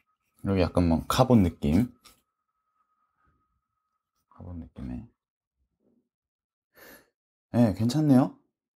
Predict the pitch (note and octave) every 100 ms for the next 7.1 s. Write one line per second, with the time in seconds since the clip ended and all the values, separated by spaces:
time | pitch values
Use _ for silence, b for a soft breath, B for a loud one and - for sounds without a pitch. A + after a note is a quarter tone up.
0 | _ b b b - G3+ A#3 G#3+ C#3 A2+
1 | A2+ A#2+ F2 D#2 G#2 - F2+ D#2 - -
2 | - _ _ _ _ _ _ _ _ _
3 | _ _ _ _ _ - - - _ F#2+
4 | E2+ D2 D#2 - A2 A#2 A2+ A#2 A#2 F#2+
5 | E2+ D#2 D2+ - _ _ _ - - E2+
6 | E2+ - D#2 C#2 B1 C#2+ - F2 D2 B1
7 | -